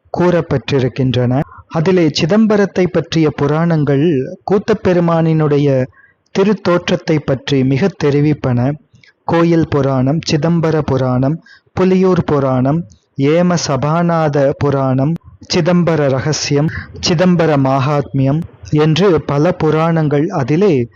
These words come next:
கோயில் புராணம் அது ஸ்ரீமத் கூத்தப்பெருமானின் திருத்தோற்றத்தை முதன்மையாக கொண்டு அப்பெருமானை வழிபட்டு உய்ந்தவர்களினுடைய திருவரலாறுகளையெல்லாம் தெரிவிக்கின்றது.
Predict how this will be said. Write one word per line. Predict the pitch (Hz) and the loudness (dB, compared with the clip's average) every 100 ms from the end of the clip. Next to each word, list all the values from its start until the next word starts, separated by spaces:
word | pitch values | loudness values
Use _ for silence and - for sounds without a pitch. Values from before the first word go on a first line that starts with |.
| - _ - | -18 _ -4
கோயில் | 185 214 220 214 | 0 2 2 0
புராணம் | - 175 165 156 151 185 131 120 - | 0 0 2 0 2 0 0 -4 -8
அது | - 131 135 131 - - | -6 0 0 -2 -6 -14
ஸ்ரீமத் | - - 180 185 - 190 | -6 0 2 0 0 -2
கூத்தப்பெருமானின் | 190 208 196 185 165 160 151 151 143 - | 0 -2 -2 0 0 0 0 0 -2 0
திருத்தோற்றத்தை | 160 185 - 165 151 160 - 139 | -2 0 0 0 0 -2 0 0
முதன்மையாக | 131 127 156 175 165 160 143 135 - | 0 0 0 0 0 0 -2 -4 -4
கொண்டு | 127 131 196 139 117 - - - | -2 0 0 0 -2 -10 -20 -10
அப்பெருமானை | 165 - 160 160 208 202 190 165 | -6 -2 0 2 2 2 0 0
வழிபட்டு | 131 135 156 185 180 - 147 131 | 0 0 0 2 0 0 0 2
உய்ந்தவர்களினுடைய | 156 185 180 170 170 165 160 143 143 139 | 0 0 0 0 0 0 0 0 0 0
திருவரலாறுகளையெல்லாம் | 147 175 139 127 151 170 175 175 170 170 160 160 160 175 - | 0 0 0 0 0 0 0 0 0 2 2 2 0 -2 -2
தெரிவிக்கின்றது. | 135 135 143 - 127 120 113 120 | 0 0 -2 -2 -2 -2 -2 -4